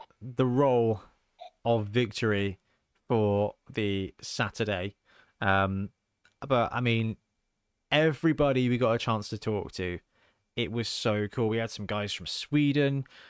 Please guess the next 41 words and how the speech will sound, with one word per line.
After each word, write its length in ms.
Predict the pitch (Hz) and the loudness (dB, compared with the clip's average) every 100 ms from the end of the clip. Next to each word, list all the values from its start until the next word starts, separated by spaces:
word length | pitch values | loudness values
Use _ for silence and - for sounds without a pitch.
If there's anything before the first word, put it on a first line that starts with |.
| - | -8
we 120 | 113 | -4
had 200 | 95 87 | -4 -6
Spain. 760 | - - - 139 131 135 127 127 | -10 -8 0 2 4 2 0 -2
It 180 | 120 98 | -6 -8
was 160 | 120 | -6
so 340 | - - 131 135 | -6 -4 0 2
wicked 440 | 123 123 - 113 | 2 0 -2 -4
just, 180 | 107 - | -4 -4
just 180 | 120 - | -8 -6
to 40 | |
see 240 | 110 131 117 | -8 -6 -6
people 240 | 117 110 | -6 -6
come 160 | - 117 | -4 -2
down 160 | 113 | -2
from 160 | 107 95 - | -4 -10 -12
everywhere 960 | 90 127 117 117 117 107 98 76 104 - _ _ _ _ - | -6 -4 -2 0 0 2 0 -2 -6 -10 _ _ _ _ -2
to, 500 | 113 104 101 101 95 | 2 4 4 0 -2
to 100 | - | -10
play 220 | - 113 104 | -4 0 2
Blood 200 | 107 - | 0 0
Bowl 280 | 101 98 | 0 0
and 100 | 98 98 | -2 -4
to 40 | |
have 180 | 95 104 | -4 -4
a 40 | |
chat 340 | 98 - 101 98 | -4 -4 -4 -6
and 80 | 101 | -6
to 60 | |
have 120 | 107 | -6
a 60 | 101 | -2
really 220 | 104 101 | -2 -2
good 140 | 101 - | -4 -4
day. 180 | 107 | -2
The 100 | 104 | 0
venue 480 | 104 117 131 160 175 | -2 0 2 2 2
was 200 | 156 139 | 2 0
pretty 460 | - - 185 - 208 | -4 -4 -2 -2 -2
good 280 | 165 185 185 | 2 2 2
on 120 | 175 | 0
the 80 | 170 | -2
Saturday. 680 | - 170 - 180 202 208 | -2 -4 -2 0 0 0